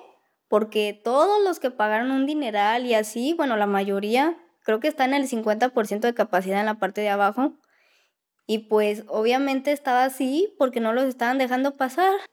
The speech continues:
Empezó el concierto a las diez y ya todos de que bailando, no sé qué, todo a gusto, nos pedimos una chelita.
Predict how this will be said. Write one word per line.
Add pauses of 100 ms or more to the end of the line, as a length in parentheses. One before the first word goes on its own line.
(220)
Empezó
el
concierto
a
las
diez (640)
y
ya
todos
de
que
bailando,
no
sé
qué,
todo
a
gusto,
nos
pedimos
una
chelita.